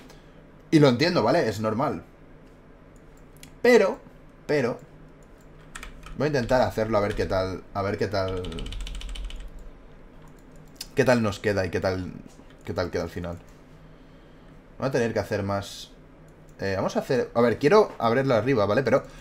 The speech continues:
no lo voy a hacer todo en este episodio, entonces lo voy a tapar. Se va a necesitar madera para taparlo. ¿Cómo voy de, de almacenamiento ahora mismo? Vale, voy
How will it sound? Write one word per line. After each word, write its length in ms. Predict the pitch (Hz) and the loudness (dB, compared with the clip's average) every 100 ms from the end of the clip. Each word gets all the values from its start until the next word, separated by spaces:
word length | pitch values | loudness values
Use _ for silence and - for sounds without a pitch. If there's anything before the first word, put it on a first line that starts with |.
| - | 2
no 140 | 123 | 10
lo 40 | 180 | 12
voy 80 | 180 | 12
a 40 | |
hacer 180 | 143 120 | 12 8
todo 160 | 127 | 6
en 80 | 120 | 6
este 180 | 113 - | 2 -2
episodio, 340 | 104 98 196 | -2 0 2
entonces 340 | 139 135 147 - - | 2 2 -2 -6 -6
lo 140 | 107 | -2
voy 80 | 98 | 0
a 80 | 147 | 0
tapar. 400 | 139 135 127 131 - - - - - - - | 2 2 2 0 -10 -20 -20 -20 -20 -20 -6
Se 60 | |
va 60 | 110 | -2
a 40 | |
necesitar 240 | 139 127 123 | -2 -2 -2
madera 300 | 107 117 104 | 0 -2 -2
para 100 | 101 | -4
taparlo. 480 | 110 123 107 104 - - - - - - - - - - | -2 -2 -2 -6 -8 -18 -20 -20 -20 -20 -18 -16 -14 -6
¿Cómo 140 | 123 | -2
voy 100 | 107 | -2
de, 100 | 92 92 | -2 -4
de 80 | 85 101 - - - - - - - - - | -6 -10 -16 -20 -20 -20 -20 -20 -20 -20 -12
almacenamiento 540 | 92 90 95 87 85 85 | -8 -6 -6 -6 -8 -8
ahora 120 | 90 | -8
mismo? 220 | 87 90 87 | -8 -10 -10
Vale, 140 | 90 | -12
voy 220 | - 90 | -10 -8